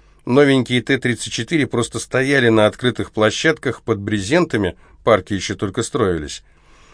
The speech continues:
Из числа танков К В в эксплуатации в двух дивизиях были шесть и четыре машины соответственно. Остальные также стояли под брезентом.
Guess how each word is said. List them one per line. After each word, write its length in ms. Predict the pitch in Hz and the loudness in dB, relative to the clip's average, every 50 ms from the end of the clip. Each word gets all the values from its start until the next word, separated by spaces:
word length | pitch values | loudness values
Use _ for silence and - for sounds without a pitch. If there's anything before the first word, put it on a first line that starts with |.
| - _ _ _ - - - _ _ _ | -20 _ _ _ -20 -20 -20 _ _ _
Из 140 | 131 127 - | -4 -4 -4
числа 400 | - - 135 127 - 156 156 156 | -4 -4 -6 -2 2 2 2 2
танков 520 | - - 147 147 139 - - 127 113 - - | 4 4 4 4 4 2 0 -2 -2 -4 -2
К 160 | - - 117 | 2 2 4
В 300 | 110 98 127 151 156 - - | 4 4 4 2 2 0 -2
в 140 | 117 104 113 | -2 -4 -4
эксплуатации 840 | - - - - 110 104 98 - - 104 95 - - - 101 95 | -4 -6 -4 0 0 0 2 2 2 2 2 0 -2 -2 -2 -2
в 120 | 90 80 82 | -2 -2 -4
двух 260 | 90 107 110 95 90 | -2 -2 -2 -2 -2
дивизиях 680 | 98 117 123 143 135 107 120 143 139 120 104 101 - 107 | -2 -2 -2 -2 -2 -2 0 0 0 0 -2 -6 -10 -6
были 280 | 113 123 123 117 117 104 | -4 -2 0 2 2 0
шесть 460 | - - - 151 151 147 - - - | 0 -2 0 0 0 0 -2 -6 -8
и 140 | - 123 113 | -8 -6 -6
четыре 340 | - - - - 117 110 113 | -6 -8 -6 -4 -4 -2 0
машины 420 | 107 110 104 - - 113 113 110 | 0 0 0 0 0 0 0 0
соответственно. 880 | 110 - 131 135 139 - 156 117 92 - - - 76 73 73 71 69 - _ _ _ _ _ _ _ _ _ _ _ _ - | 0 0 0 0 0 0 -2 -2 -2 -4 -6 -12 -14 -14 -12 -14 -16 -16 _ _ _ _ _ _ _ _ _ _ _ _ -6
Остальные 500 | - - - - 165 156 156 156 151 147 | -6 -6 -2 0 0 2 4 2 2 2
также 340 | - 165 139 110 92 95 | 2 2 2 2 -2 -6
стояли 360 | - - 113 110 110 98 92 92 | -4 0 0 2 2 2 0 -2
под 200 | - - 90 90 | -4 -6 -8 -6
брезентом. 600 | 90 101 104 92 90 82 76 71 - - - | -4 -4 -4 -4 -6 -8 -10 -12 -14 -16 -20